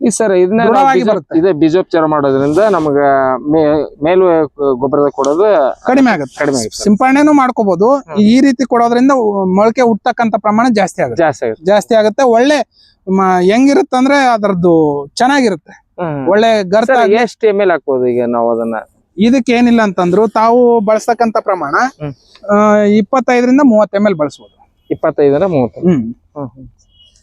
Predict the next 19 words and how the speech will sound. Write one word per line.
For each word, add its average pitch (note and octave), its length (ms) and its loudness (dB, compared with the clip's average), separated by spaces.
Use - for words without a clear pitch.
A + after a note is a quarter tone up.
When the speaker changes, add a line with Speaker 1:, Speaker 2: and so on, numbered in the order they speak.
Speaker 1:
ಅಂದ್ರೆ A#3+ 220 0
ನಾವು F#3+ 520 2
ಡಿ C#3 60 2
ಎ E3+ 160 2
ಪಿನೂ F#3 260 -2
ಅದೇ E3 280 0
ತರನ, D3 320 -2
ನ್ಯಾನೋ C3+ 300 2
ಡಿ C3+ 120 0
ಎ C3+ 80 2
ಪಿನೂ C#3+ 220 -4
ಅದೇ C3 140 0
ತರ - 100 -4
Speaker 2:
ಸೇಮ್ A#3+ 140 0
Speaker 1:
ಬಳಸ್ಬೋದು? B3 240 0
Speaker 2:
ಎಷ್ಟು G#3+ 180 -2
ಹಾಕ್ತಿರಿ C4 320 -2
ಅಷ್ಟೇ C4 320 0
ಪ್ರಮಾಣದಲ್ಲಿ A#3 680 2